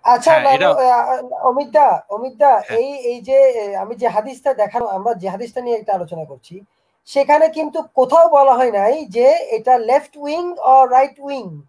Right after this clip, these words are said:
Speaker 1: এই ব্যাপারে কোনো কথা বলা হয় নাই। বলছে, "One of its wing has a disease and the other has the cure for the disease।" তো, এ, এ, মানে আল্লাহ নিজেই বললো না বা মোহাম্মদ নিজেই বলতে পারলো না যে কোন পাখাতে আছে, সেখানে ওরা বের করে ফেললো যে লেফট, এ, পাখাতে আছে বা রাইট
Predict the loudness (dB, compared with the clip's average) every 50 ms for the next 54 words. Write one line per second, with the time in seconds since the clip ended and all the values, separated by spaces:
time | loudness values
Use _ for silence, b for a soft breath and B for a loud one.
0 | _ _ _ _ _ _ _ _ 2 2 4 4 2 0 0 2 2 2 2 2
1 | 0 0 2 2 2 0 0 0 0 -4 -4 -4 -6 -6 -4 -4 -6 -4 -4 -8
2 | -8 -8 -6 0 2 4 4 4 4 2 0 -2 -2 -8 -10 -10 -12 -16 -16 -14
3 | -12 -12 -10 -6 0 0 0 0 -2 -6 -12 -12 -14 -14 -14 -12 -12 -14 -14 -16
4 | -12 -12 -12 -12 -12 -14 -14 -6 -4 -2 0 2 0 2 2 0 0 -2 -2 -6
5 | -8 -8 _ _ -16 -14 -12 -14 -14 -6 _ -4 -4 -4 -8 -12 -14 -14 -14 -16
6 | -18 -20 _ _ _ _ _ _ _ _ _ _ _ 0 2 2 2 2 2 2
7 | 2 2 2 2 2 0 0 0 0 -2 -4 -4 -4 -8 -6 -2 0 0 0 2
8 | 2 2 0 0 -2 -8 -10 -8 -8 -6 -4 -4 -2 -2 0 0 0 2 2 0
9 | 0 0 -2 -2 -2 -4 -6 -8 -10 -12 -10 -8 -6 -6 -6 -6 -2 0 0 0
10 | 0 -4 -6 -6 -6 -8 -10 -6 -2 -2 -2 -2 -4 -4 -4 -2 -2 -2 -2 -2
11 | 0 -2 -2 -2 -4 -8 -8 -8 -8 -10 _ _ _ _ _ _ _ _ _ -12
12 | -4 -2 0 2 4 4 6 6 4 4 2 -2 -2 -2 0 0 0 2 2 2
13 | 2 2 0 0 2 2 2 2 0 -2 -6 -2 0 0 0 0 0 -2 -2 -4
14 | -6 -4 -6 -4 -2 -2 -4 -2 0 -2 -2 -2 -2 -2 0 2 2 2 0